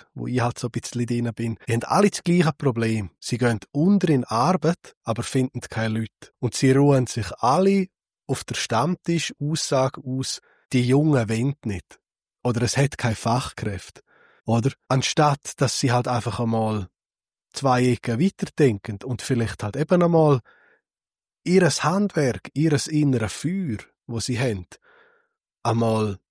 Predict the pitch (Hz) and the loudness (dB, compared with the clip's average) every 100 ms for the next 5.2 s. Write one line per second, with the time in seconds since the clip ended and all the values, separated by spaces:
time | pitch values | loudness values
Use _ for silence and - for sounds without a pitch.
0 | - 117 117 95 - 120 113 110 117 104 | -8 -4 -4 -6 -4 -2 -2 -4 -6 -2
1 | 123 180 - - 131 110 98 90 - - | 0 0 -2 -4 -2 -2 -6 -12 -6 -2
2 | 127 - 127 117 110 101 - _ _ _ | -2 -2 -4 -2 -2 -4 -12 _ _ _
3 | - 117 104 - 120 143 185 185 160 123 | -4 -2 -2 -2 -2 2 4 4 2 -2
4 | 92 - - _ _ _ _ _ - 117 | -4 -14 -20 _ _ _ _ _ -2 2
5 | 113 107 | 2 -2